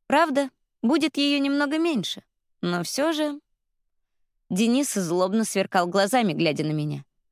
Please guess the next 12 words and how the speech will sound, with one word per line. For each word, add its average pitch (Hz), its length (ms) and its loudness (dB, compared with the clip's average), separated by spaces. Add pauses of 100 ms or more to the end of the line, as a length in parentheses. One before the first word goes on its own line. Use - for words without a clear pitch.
(300)
Удивительно, 254 560 0
что 254 160 -2
он 247 80 2
ещё 247 240 0
не 240 140 2
укусил 247 400 0
мои 247 180 2
пальцы, 180 400 0
чтобы 165 280 -2
я 156 160 0
убрала 165 380 2
руку. 160 340 -4